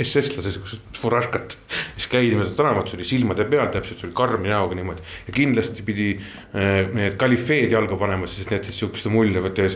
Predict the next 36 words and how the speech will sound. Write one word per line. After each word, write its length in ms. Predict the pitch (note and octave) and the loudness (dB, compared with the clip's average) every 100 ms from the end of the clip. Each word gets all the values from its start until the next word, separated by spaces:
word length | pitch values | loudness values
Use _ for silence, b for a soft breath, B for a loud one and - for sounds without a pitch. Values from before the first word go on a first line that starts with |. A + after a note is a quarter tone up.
| - | 2
ja 60 | A2+ | 2
kirsad 320 | C#3+ B2 A2+ | 2 2 2
pidi 160 | G#2+ G2 | 2 2
olema 200 | G2 F#2+ | 2 2
hästi 260 | A2 - G#2+ | 0 0 0
läikivad, 440 | G#2+ G#2+ E2+ D#2 | 0 0 -4 -6
see 80 | - | -6
oli, 140 | F2+ F2 | -6 -8
see 480 | - - A#2+ - G#2 | -12 -12 -12 -2 0
oli, 80 | G2+ | 0
mis 100 | G2 | 0
oli 120 | F#2 F#2+ | 2 2
hästi 220 | G#2 A2 | 2 0
uhke 200 | - F#2 | 0 0
tunne, 220 | G2 F#2+ | 2 2
kui 180 | F2 F2 | 2 2
käisid 200 | F#2 F#2 F2 | 0 0 -2
niimoodi 240 | F2+ E2+ | -4 -2
ringi. 380 | F#2+ F#2+ F2 F2 B B - | 0 0 -2 -6 B B 0
Ja 80 | |
eriti 200 | G2+ G2 | 2 2
kui 200 | F#2 F#2+ G#2+ | -2 -2 0
sattusid 440 | A2+ G#2+ - - | 0 0 -2 -2
kuhugi 320 | A2 G2+ F#2+ | 0 2 2
näiteks 240 | G2+ G2+ B2 | 2 0 2
Nõmme, 240 | B2 A2+ A2 B2 A#2 | 2 2 0 0 2
Nõmme 240 | C3 B2+ A2+ | 4 4 4
miilitsakooli 520 | A#2+ B2 - - A2+ | 4 2 0 0 2
akent 240 | D3 C#3 G2 | 2 0 -2
taga, 220 | G2+ G2+ | -2 -4
kes 160 | G#2+ G2+ | -6 0
vene 200 | C3+ A#2 | 2 2
tüdrukud 440 | C3 A#2 - - | 4 2 2 -4
kogu 160 | A2+ G#2+ | 0 0
aeg 140 | G#2 | 2
käisid 320 | A2 G2+ G#2 | 0 0 -2